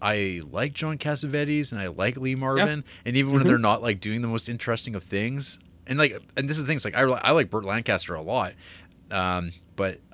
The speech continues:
Speaker 1: I'd say it's like, ooh, we got two in this one and only one in the other. Um,
Speaker 2: Yeah.
Speaker 1: but yeah, there's, like, nothing, again, like, nothing too much to write home about.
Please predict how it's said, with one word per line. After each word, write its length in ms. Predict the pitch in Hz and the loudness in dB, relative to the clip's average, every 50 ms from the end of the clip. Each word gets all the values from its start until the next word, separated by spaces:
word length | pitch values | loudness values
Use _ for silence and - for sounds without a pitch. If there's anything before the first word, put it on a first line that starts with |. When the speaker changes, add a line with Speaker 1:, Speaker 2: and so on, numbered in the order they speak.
| - | -4
Speaker 1:
I'd 140 | - 117 110 | -4 -4 -2
say 180 | - - 123 113 | 2 2 2 2
it's 120 | 104 - | 2 0
like, 180 | 107 92 - - | -2 -4 -4 -4
ooh, 260 | 147 151 135 107 90 - - - | -2 -2 0 -2 -2 -4 -6 -4
we 80 | 110 | -2
got 180 | 113 110 104 - | -2 -2 -2 -2
two 280 | - - 147 151 147 139 | -4 -2 2 2 2 2
in 100 | 123 110 | 2 2
this 200 | 131 123 - - | 0 0 -2 -2
one 160 | 107 101 98 | -2 -2 -2
and 80 | 101 107 | -2 -2
only 160 | 113 117 110 | -4 -4 -4
one 220 | 98 98 110 117 | -4 -4 -4 -2
in 100 | 110 98 87 | -2 -2 -2
the 160 | 87 85 95 | 0 0 2
other. 360 | 113 123 110 92 90 92 92 - - - - - - - - - - | 0 0 0 0 -2 -2 -4 -6 -14 -18 -18 -18 -18 -20 -20 -20 -12
Um, 100 | - 95 | -8 -4
Speaker 2:
Yeah. 340 | 92 87 87 87 87 85 85 82 82 82 87 - - | -2 0 0 2 2 2 0 -2 -6 -10 -10 -4 0
Speaker 1:
but 120 | 131 147 | 2 4
yeah, 80 | 156 170 | 4 4
there's, 120 | 175 175 | 2 2
like, 120 | 220 196 - | 0 2 2
nothing, 240 | 175 165 - 185 139 | 2 2 2 2 0
again, 280 | 104 90 98 95 87 78 | 2 2 2 2 0 -2
like, 160 | 73 76 - - - - - | -8 -12 -14 -16 -20 -14 -10
nothing 320 | 131 120 117 110 - 110 | -4 -2 -2 -2 -4 -8
too 100 | - - | -6 -4
much 140 | 104 98 - | -4 -4 -4
to 80 | - 90 | -4 -4
write 240 | 82 92 92 80 | -2 -2 -2 -4
home 240 | - - - 82 85 | -6 -12 -10 -8 -6
about. 400 | 101 107 113 113 117 117 113 90 | -6 -2 0 2 4 4 2 0